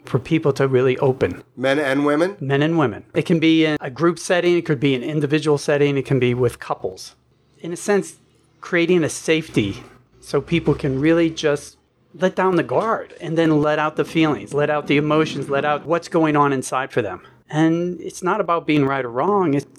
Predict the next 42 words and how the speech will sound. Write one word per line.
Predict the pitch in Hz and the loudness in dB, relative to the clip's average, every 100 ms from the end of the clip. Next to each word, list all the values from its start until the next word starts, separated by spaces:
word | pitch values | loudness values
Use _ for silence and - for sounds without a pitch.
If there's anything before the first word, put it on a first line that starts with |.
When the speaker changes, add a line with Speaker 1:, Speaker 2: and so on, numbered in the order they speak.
| - | -6
Speaker 1:
this | 160 - | -4 -2
is | 160 143 | -2 0
your | 156 | 0
experience. | 156 - 165 214 - - - _ | -2 -4 -4 -4 -6 -12 -20 _
Do | 147 | -6
you | 135 147 | -2 0
want | 135 139 | 2 2
a | 139 | 2
different | 135 - 143 | 0 0 0
experience | 143 - - 151 165 - | 0 -4 -4 0 0 0
than | 139 | 0
you're | 139 | 0
having? | 131 165 - - _ _ | -4 -4 -6 -14 _ _
Do | 135 | -8
you | 127 139 139 | -4 -2 0
want | 147 143 | 0 0
to | 135 131 _ _ _ | -2 -6 _ _ _
express | - - - 160 - | -20 -18 -4 -4 -2
something | - 156 160 147 | -4 -2 0 -2
to | - | -2
your | 131 | -2
partner | 127 - 156 - 120 | -4 -4 -4 0 2
that | 117 - | 0 -2
you | 123 | -4
haven't | - 131 135 117 | -4 -2 -2 -2
said | - 143 | -2 -2
for | 139 127 | -2 -4
a | |
long | 107 120 123 120 | 0 0 0 -2
time? | - 135 131 - _ _ _ _ | -4 -4 -6 -10 _ _ _ _
And | 160 | -6
just | 165 190 | -4 -2
having | 180 175 165 | -2 0 0
that | 143 123 | -2 -4
third | _ - 156 135 | _ -2 0 0
element | 127 139 131 107 | 0 0 -2 -2
or | 123 120 | -2 0
that | 117 107 - | 0 -2 -6
container | - 113 - - 151 143 113 | -12 -12 -10 -4 0 2 0
that | 113 104 110 _ _ _ _ _ | -2 -2 -4 _ _ _ _ _
it's | - | -4
okay. | 135 - 127 104 - | -2 0 -4 -4 -12